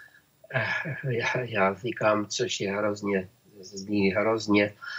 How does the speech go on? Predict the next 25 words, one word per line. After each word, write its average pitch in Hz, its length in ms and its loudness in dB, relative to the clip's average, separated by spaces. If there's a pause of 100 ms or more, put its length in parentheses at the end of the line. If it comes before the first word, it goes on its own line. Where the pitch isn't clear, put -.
(120)
ale 107 140 4
když 104 180 2
jsme 104 180 4
přišli 113 460 -2
do 117 180 2
Osvětšimi, 107 760 0
tak 104 240 -4
jsme 101 180 0
vzpomínali 107 800 0
na 98 160 0
Terezín 104 640 0
jako 104 280 -2
na 107 160 0
lázně, 101 640 -4 (760)
protože 107 360 -2
tam 107 300 4
nás 107 260 4
nikdo 107 360 2
nezabíjel, 104 880 2
nikdo 104 340 -6 (120)
nebylo 107 540 -2
nebezpečí, 104 760 -2
kdežto 98 440 -2
v 95 60 -2
Osvětšimi 104 760 2